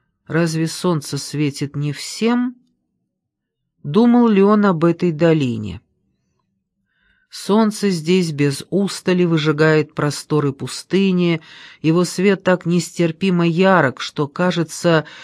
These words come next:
будто холмы у Яабада и Дженина качаются, как на волнах.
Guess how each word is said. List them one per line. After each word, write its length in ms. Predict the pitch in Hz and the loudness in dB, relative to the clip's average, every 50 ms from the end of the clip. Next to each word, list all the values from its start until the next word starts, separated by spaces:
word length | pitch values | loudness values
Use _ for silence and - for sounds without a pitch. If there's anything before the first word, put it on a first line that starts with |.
| - - - | -20 -16 -10
будто 360 | 147 151 185 185 185 - - | -4 -2 -2 -2 -2 -2 -4
холмы 600 | - - - 170 170 170 170 175 180 180 175 151 - | -4 -2 0 0 2 2 2 2 2 2 2 0 -2
у 380 | - 156 151 151 147 139 - - | -2 -2 0 0 0 -2 -4 -4
Яабада 1200 | 151 151 147 160 165 156 151 147 143 127 127 127 160 175 180 185 165 160 180 180 180 180 180 _ - | -4 -2 2 2 4 4 4 2 2 0 0 2 4 4 4 4 2 2 2 2 2 0 -4 _ -6
и 120 | - 156 139 | -4 -4 -4
Дженина 640 | 127 131 139 147 147 143 147 160 175 175 170 165 | -4 -4 -2 -2 -2 0 0 0 0 0 0 -2
качаются, 800 | 160 - 165 156 151 - - 175 175 170 165 165 160 - - 165 | -2 -2 -4 -4 -4 -4 -2 0 2 2 2 2 0 -2 -6 -6
как 260 | - - 156 151 - 156 | -4 -2 -4 -4 -2 -4
на 120 | 151 147 | -4 -2
волнах. 680 | 147 151 151 147 147 143 139 127 117 107 - - - _ | 0 0 0 0 -2 -2 -2 -4 -4 -6 -10 -14 -18 _